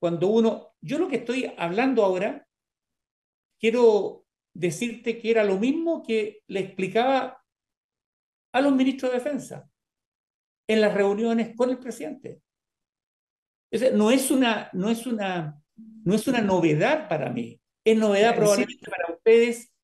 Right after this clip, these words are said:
Speaker 1: porque no conocían
Speaker 2: Mm.
Speaker 1: las opiniones que nosotros entregábamos de manera interna.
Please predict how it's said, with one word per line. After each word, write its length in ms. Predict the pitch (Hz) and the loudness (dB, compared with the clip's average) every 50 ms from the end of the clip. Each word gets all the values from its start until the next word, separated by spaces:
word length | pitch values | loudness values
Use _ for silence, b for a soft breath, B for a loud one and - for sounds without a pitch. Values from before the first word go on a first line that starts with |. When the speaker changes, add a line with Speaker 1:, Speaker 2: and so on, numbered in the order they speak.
| _ - | _ -4
Speaker 1:
porque 300 | - 175 - - 175 165 | -4 -4 -2 -2 -2 -2
no 200 | 165 208 262 254 | 0 -2 -2 0
conocían 840 | 254 226 175 165 147 - - 302 311 294 196 170 170 185 208 226 - _ _ _ _ _ - | 0 0 0 0 -4 -4 -4 -2 -2 0 0 -2 -4 -6 -8 -12 -14 _ _ _ _ _ -12
Speaker 2:
Mm. 460 | - 175 143 135 135 - - - - _ - | -8 -8 -8 -8 -8 -12 -14 -20 -20 _ -16
Speaker 1:
las 120 | - - - | -12 -8 -8
opiniones 440 | 180 - 170 165 190 220 240 262 254 | -6 -6 -4 -2 0 0 0 0 0
que 80 | 208 | 0
nosotros 360 | 180 180 151 160 214 214 208 | -4 -4 -4 -4 -4 -2 -2
entregábamos 500 | 196 156 170 170 170 185 196 196 190 185 | -4 -2 -4 -4 -2 -2 -2 -2 -2 -4
de 80 | 156 156 | -4 -4
manera 240 | 160 165 165 170 165 | -6 -4 -4 -4 -4
interna. 680 | 156 147 147 - 311 311 254 208 170 131 - - _ | -6 -8 -6 -6 -4 -4 -4 -4 -6 -6 -8 -14 _